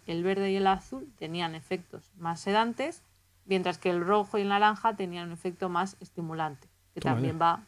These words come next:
Speaker 1: pues sí, de acuerdo a lo que, a lo que se cree, ¿no? Por la cultura. Pero bueno, ya te digo que esto es un estudio de mil novecientos noventa y seis, que ha llovido mucho y que habría que ver
Speaker 2: Ujú.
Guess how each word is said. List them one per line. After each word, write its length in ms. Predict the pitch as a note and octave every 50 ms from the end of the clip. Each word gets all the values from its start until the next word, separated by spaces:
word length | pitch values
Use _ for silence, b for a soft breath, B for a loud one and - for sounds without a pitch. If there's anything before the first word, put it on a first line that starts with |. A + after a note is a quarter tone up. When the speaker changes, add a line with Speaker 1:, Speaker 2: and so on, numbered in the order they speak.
| _ _ _ _ _ _ _ _ _ _ _
Speaker 1:
pues 160 | - D#3 -
sí, 100 | - E3+
de 60 | D#3 D3+
acuerdo 320 | D3 C#3 - F3+ E3+ F3+
a 40 | F#3
lo 140 | F3+ F3 E3
que, 320 | E3+ - E3 D#3 D3+ D3+ D3+ _ _ _ _ _ _ _ _ _ -
a 100 | E3+ F3
lo 100 | E3 -
que 80 | -
se 200 | D#3+ - F3+ D#3 C#3+ - _ _
cree, 260 | - G3+ G3 F#3 F3+ E3
¿no? 260 | D#3+ E3+ G#3+ B3+ C4+ -
Por 240 | F#3+ F3+ E3+ E3
la 160 | E3 D#3+ D#3+ D#3+
cultura. 520 | - E3+ E3+ E3 F#3 G3 F#3 E3 D3+ - _
Pero 240 | - A3+ A3 A3 G#3+
bueno, 160 | G3 F3+ E3 D#3+
ya 120 | E3 D#3+
te 80 | E3 F3+
digo 160 | F3 F#3 F#3+
que 80 | F#3
esto 140 | F#3+ - -
es 80 | E3 -
un 300 | F3+ F3 F3+ F3+ E3+ D#3+
estudio 260 | E3+ - - F#3+ G3
de 80 | G3+ F#3+
mil 120 | F3 F3+
novecientos 400 | F#3 F#3 F3 F3 - F#3+ E3+ F#3+ F#3
noventa 240 | F3 E3 D#3+ D3+ D#3
y 40 | D#3
seis, 320 | - - F#3+ G#3+ - - - _ _ _ _ _ _ _ _ _ _
que 80 | - F3+
ha 20 |
llovido 320 | F3 F3 E3+ E3+ E3+ E3 D#3+
mucho 360 | D#3+ E3+ E3+ - A3 A3+ A3+ -
y 100 | - E3
que 320 | - - D3+ C#3 D3 D3+ D3
habría 260 | C#3+ C3+ C#3+ D3 C#3+
que 140 | - D3+ D3
ver 100 | D3 C#3+
Speaker 2:
Ujú. 220 | A#2 G2+ C3 C3+